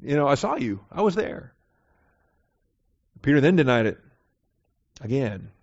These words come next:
and immediately a rooster crowed. All right,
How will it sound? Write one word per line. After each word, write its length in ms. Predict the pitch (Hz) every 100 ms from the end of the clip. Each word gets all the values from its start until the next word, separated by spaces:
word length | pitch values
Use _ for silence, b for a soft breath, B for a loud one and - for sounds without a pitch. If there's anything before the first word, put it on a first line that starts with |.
| _ -
and 140 | 107
immediately 460 | 104 113 101 101 98
a 60 |
rooster 340 | 98 98 - 95
crowed. 340 | - - - - _ _ _ _ _ _ _ _ _ _ _ _ _ _ _
All 200 | 135 151
right, 240 | 104 62